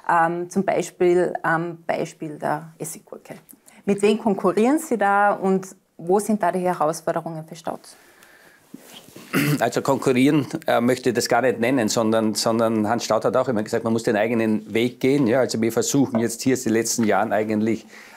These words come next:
Speaker 2: äh, Bio, äh, Bio-Qualitäten zu forcieren. Ja, also wir machen sehr große Flächen, äh, in, in Bio, betreuen auch die Landwirte eigentlich mit, äh, in, in Bioflächen.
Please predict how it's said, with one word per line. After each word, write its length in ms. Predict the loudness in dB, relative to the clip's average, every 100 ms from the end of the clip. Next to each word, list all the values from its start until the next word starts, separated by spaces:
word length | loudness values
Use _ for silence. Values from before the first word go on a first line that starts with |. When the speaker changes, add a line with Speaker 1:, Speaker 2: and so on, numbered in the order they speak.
| -4
Speaker 2:
äh, 280 | 2 2 2 0
Bio, 540 | 2 4 6 6 4 0 -10 -4
äh, 300 | 0 2 2 -4 -20 _ 0
Bio-Qualitäten 960 | 2 2 2 2 2 0 0 0 0
zu 160 | 0 0
forcieren. 600 | 0 0 2 2 2 2
Ja, 100 | 0
also 180 | 0 -2
wir 80 | -2
machen 300 | -2 -4 -6
sehr 260 | 0 -2
große 400 | 0 -2 0 -2
Flächen, 680 | -2 0 -2 -2 -2 -2 -4
äh, 240 | -4 -2 0
in, 160 | -2
in 240 | 0 -2 0
Bio, 320 | 0 2 2
betreuen 480 | 0 -4 0 0 0
auch 140 | -2
die 100 | -2
Landwirte 720 | 0 2 0 0 -2 0 0
eigentlich 400 | 0 0 -2 0
mit, 340 | 0 0 -2 -2
äh, 320 | 0 0 -2
in, 200 | -2 -2
in 180 | -2 -2
Bioflächen. 600 | 0 0 0 -4 -2 -10